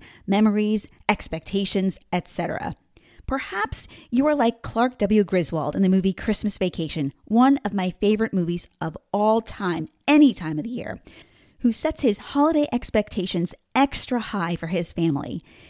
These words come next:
In fact, his wife Ellen points this out to him when she says,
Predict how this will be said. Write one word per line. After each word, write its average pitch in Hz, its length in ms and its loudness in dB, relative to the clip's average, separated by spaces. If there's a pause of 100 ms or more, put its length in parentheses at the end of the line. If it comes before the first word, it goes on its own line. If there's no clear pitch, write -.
(120)
In 240 140 4
fact, 254 360 -2
his 247 220 2
wife 269 300 0 (100)
Ellen 202 320 2
points 233 320 2
this 220 240 -4
out 190 220 0
to 185 80 -10
him 170 160 0
when 170 120 2
she 180 160 -6
says, 170 460 -2